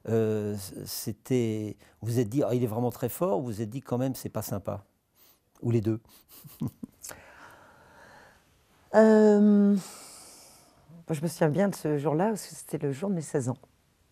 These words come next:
Speaker 2: que j'ai finalement fêté sur le tournage, mais c'est, cette fête, et j'ai dû la, j'ai, j'ai dû la mériter d'une certaine manière.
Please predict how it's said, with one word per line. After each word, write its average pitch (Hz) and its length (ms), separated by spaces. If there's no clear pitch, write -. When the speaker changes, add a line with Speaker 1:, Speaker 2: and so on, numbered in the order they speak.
Speaker 2:
que - 120
j'ai - 280
finalement 151 580
fêté 156 440
sur 143 120
le 131 60
tournage, 175 440
mais 147 240
c'est, 147 360
cette - 280
fête, 180 340
et 135 240
j'ai 127 180
dû 147 200
la, 123 400
j'ai, 117 300
j'ai 147 160
dû 175 100
la 165 100
mériter 151 400
d'une 127 180
certaine 127 300
manière. 123 260